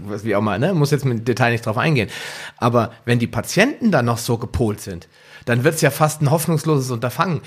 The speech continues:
wenn dann die O-, der Opa da reinkommt und sagt, "Ich will jetzt ein Rezept, äh, Herr Doktor Oechler, lassen Sie mich sonst bitte in Ruhe, ich habe keine Nerven dafür,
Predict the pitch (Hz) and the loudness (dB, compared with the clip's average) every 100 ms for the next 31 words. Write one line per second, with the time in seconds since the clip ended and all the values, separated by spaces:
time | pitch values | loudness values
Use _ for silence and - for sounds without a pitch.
0 | - - 123 123 123 87 104 123 117 156 | -10 -4 0 0 2 0 0 0 2 2
1 | 160 165 147 131 131 156 160 165 143 165 | 2 2 2 2 2 0 0 -2 -2 -2
2 | 156 - 113 156 156 - 131 117 117 185 | -2 -2 -4 2 2 2 -2 -2 -2 0
3 | 196 - - 156 143 - - 131 147 143 | -2 -4 -2 0 2 0 -4 -2 0 0
4 | 147 - 147 143 - 156 143 113 131 139 | -2 -2 -2 -2 0 2 2 2 0 0
5 | 131 131 - 139 - 156 139 117 123 151 | -2 -4 -2 -2 -2 -4 -2 0 2 4
6 | 175 156 143 143 123 117 131 151 175 156 | 4 2 -2 0 0 2 2 0 0 0
7 | 156 170 | 2 0